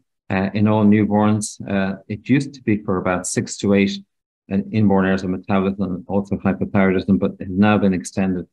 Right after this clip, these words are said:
to cystic fibrosis and an ever-increasing, uh, range of conditions whereby early diagnosis will lead to a successful cure. Now, there are one such condition,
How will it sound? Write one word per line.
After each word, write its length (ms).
to 160
cystic 400
fibrosis 680
and 140
an 120
ever-increasing, 840
uh, 100
range 480
of 140
conditions 560
whereby 420
early 320
diagnosis 880
will 80
lead 260
to 280
a 200
successful 540
cure. 420
Now, 120
there 160
are 100
one 260
such 360
condition, 680